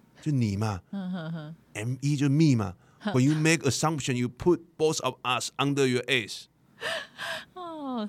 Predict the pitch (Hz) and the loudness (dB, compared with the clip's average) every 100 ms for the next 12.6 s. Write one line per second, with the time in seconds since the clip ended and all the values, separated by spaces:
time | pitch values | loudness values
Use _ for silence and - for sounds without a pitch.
0 | - 196 196 202 208 226 190 190 - 185 | -2 0 2 4 4 2 -4 -6 -6 -6
1 | 185 151 110 113 123 123 160 143 - 156 | -4 -2 0 2 0 0 2 0 -2 -6
2 | - - 104 127 131 135 127 113 104 104 | -6 -6 -4 0 0 0 -2 -4 -6 -4
3 | 101 123 135 110 - - - - 104 98 | -2 -2 0 -2 -8 -18 -12 -6 -4 -2
4 | 139 104 - - _ - 101 98 98 98 | -4 -6 -12 -20 _ -10 -8 -6 -6 -6
5 | 98 104 98 107 120 120 98 92 127 117 | -6 -6 -4 -4 -4 -6 -8 -6 -6 -6
6 | - - 123 120 - 110 117 107 - - | -8 -6 -2 0 0 -4 -2 -6 -6 -10
7 | 117 107 101 101 92 - - - 208 160 | -6 -4 -4 -4 -8 -14 -14 -6 -4 0
8 | 143 120 - 104 90 60 85 104 95 135 | 2 2 0 -6 -8 -10 -12 -12 -4 2
9 | 120 - 110 107 101 131 113 107 131 117 | 2 2 -4 -6 -6 -2 -2 -2 -2 0
10 | 107 - 104 110 - 101 95 - _ 131 | 0 -4 -6 -6 -4 -6 -6 -14 _ 0
11 | 117 110 113 95 101 - 110 107 - - | 2 0 -4 -6 -10 -10 -8 -8 -10 -18
12 | _ _ _ 147 131 | _ _ _ 2 2